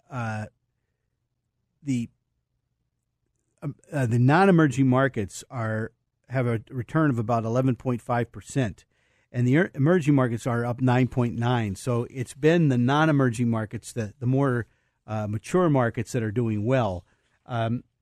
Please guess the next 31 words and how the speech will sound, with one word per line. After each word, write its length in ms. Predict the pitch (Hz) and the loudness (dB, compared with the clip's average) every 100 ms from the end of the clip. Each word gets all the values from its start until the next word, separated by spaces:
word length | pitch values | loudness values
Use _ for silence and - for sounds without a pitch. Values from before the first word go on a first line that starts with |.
| _ _ | _ _
however, 540 | 165 254 180 110 127 _ _ _ _ | 0 2 2 -2 -6 _ _ _ _
equities 380 | 185 - 185 139 | -2 0 0 0
are 40 | |
not 140 | 165 160 | 0 0
the 100 | 156 | 2
only 260 | 151 147 | 2 2
area 200 | 139 135 | 2 2
in 60 | 131 | 2
the 60 | 123 | 4
emerging 320 | 127 120 123 | 2 2 2
market 240 | 127 110 | 0 -2
space 300 | - 131 117 | -8 -4 -4
that 100 | 113 | -2
I 120 | 117 | -4
like, 400 | 117 131 120 85 - | -2 -2 -2 -6 -16
and 220 | 123 117 | -8 -4
that 160 | 113 120 | -2 -2
is 380 | 120 117 117 - _ _ _ - | -2 -4 -6 -14 _ _ _ -8
there 160 | 120 120 | -6 -4
are 280 | 127 147 | 0 0
some, 500 | 156 - 127 117 120 - _ _ _ _ | 0 0 2 2 0 -4 _ _ _ _
uh, 280 | 131 110 107 - _ _ 131 | -12 -8 -8 -10 _ _ -2
debt 260 | 147 175 - | 0 0 2
portfolios, 800 | 139 117 127 104 101 98 113 113 | 0 0 -2 -2 -4 -6 -8 -8
so 160 | - | -8
what 120 | 117 | -10
we 100 | 131 | -10
call 180 | - 120 | -8 -4
market, 440 | 107 123 139 156 - _ _ | -2 0 -2 -4 -10 _ _
market 360 | 139 123 127 147 | -6 -4 -4 -10
sovereign, 720 | - 151 123 123 123 120 | -4 -2 0 0 -2 -2